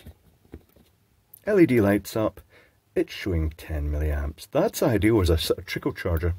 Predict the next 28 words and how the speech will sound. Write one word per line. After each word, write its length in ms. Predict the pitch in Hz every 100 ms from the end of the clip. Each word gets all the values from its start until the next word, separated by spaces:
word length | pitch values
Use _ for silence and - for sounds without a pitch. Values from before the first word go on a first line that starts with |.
| -
That's 300 | 131 165 170
all 120 | 147
right. 340 | 151 131 73 - _ - - - _ -
And 140 | 139
it 100 | 127
should 260 | - 113 - _
kind 160 | 131 180
of 60 |
show 240 | - - 113
that 260 | 95 87
for 220 | - 90 82
each 340 | 113 113 - 95
and 140 | 90
every 320 | 92 98 92
single 300 | 87 98 85
one 120 | 82
of 100 | 127
these. 200 | 78 78
So 160 | - -
it's 180 | - -
now 200 | 127 143
up 100 | -
to 120 | 107
nineteen, 840 | 110 107 101 - - 139 139 139 131 - - - -
now 200 | - 156
up 120 | 196 -
to 100 | -
twenty-nine, 760 | - 92 87 92 92 90 87